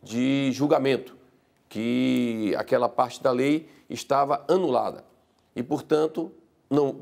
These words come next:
deixou de existir um critério objetivo para que se concedesse ou não se concedesse a loas. O fato é que essa ausência de uma legislação tem criado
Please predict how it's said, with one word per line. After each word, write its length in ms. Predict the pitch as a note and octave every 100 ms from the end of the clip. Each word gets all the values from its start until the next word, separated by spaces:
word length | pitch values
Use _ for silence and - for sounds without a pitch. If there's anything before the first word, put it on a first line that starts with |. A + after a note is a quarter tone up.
| -
deixou 380 | - C#3+ - D#3+
de 100 | C#3+
existir 300 | A2+ A2 -
um 80 | C#3+
critério 480 | F3 C3+ - A#2+ B2+
objetivo 800 | A#2+ C3 C3 - F#3+ E3+ - - - _ _ _ _
para 280 | C3 C#3+ D3
que 200 | - D3+
se 200 | - F3
concedesse 840 | E3+ E3+ F3 A#2+ C#3+ D#3+ - - _ _ _
ou 140 | F3+
não 220 | E3+ C#3+ D3+
se 160 | -
concedesse 840 | D#3 D3+ - B2+ G#2+ A2 A2 - -
a 60 | A#2+
loas. 380 | G#2 D#2+ - - _ _ _ _ - - -
O 100 | E3
fato 540 | - G#3 - G#3 - -
é 100 | E3
que 460 | F3 D#3+ D#3 - _ _ -
essa 460 | F3 G3+ - -
ausência 920 | D3+ B2+ G#2 C#3 F#3+ - - A2+ F#2 - -
de 180 | G#2 C3
uma 340 | B2+ A#2 F#2 -
legislação 720 | G2+ G#2+ A#2 A2+ - E3 - - - - _ - _ -
tem 160 | F3
criado 800 | F3+ F3+ D3 C#3+ D#3+ D#3 F3 D#3+